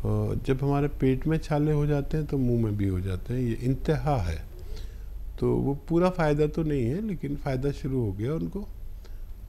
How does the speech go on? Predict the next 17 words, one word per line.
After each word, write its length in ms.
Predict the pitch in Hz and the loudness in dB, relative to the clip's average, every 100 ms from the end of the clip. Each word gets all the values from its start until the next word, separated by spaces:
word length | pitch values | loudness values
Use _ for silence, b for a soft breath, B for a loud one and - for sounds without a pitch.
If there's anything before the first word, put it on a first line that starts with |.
| - | -8
और 540 | 113 117 123 131 139 139 - - - | -2 0 2 4 2 0 -6 -12 -2
एक 200 | 180 175 | 0 0
चम्मच 640 | - 139 117 151 - - - - - - - - - - - - - - - - - 135 | 0 2 2 0 -4 -10 -12 -12 -12 -12 -12 -10 -10 -10 -10 -10 -10 -10 -8 -8 -6 -4
दिन 260 | 117 120 123 | 0 2 2
में 200 | 135 180 - - - | 0 -2 -6 -8 -4
एक 240 | 127 156 151 | -2 0 2
बार 180 | 175 | 2
या 160 | 190 180 | 2 0
दो 260 | 127 113 104 | 2 2 2
बार। 300 | 95 95 - - - B B B B B B B - - 180 | 0 -4 -8 -10 -10 B B B B B B B -10 -2 -2
एक 160 | 180 | 4
आता 260 | 170 156 165 | 2 4 2
है 380 | 190 196 175 165 | 2 0 -2 -4
बच्चा 240 | 180 247 | -2 -2
अरंडी 560 | 180 - 151 170 170 180 | 0 2 4 4 4 2
का 160 | 180 | 0
तेल, 380 | 180 - 123 101 | -2 0 2 2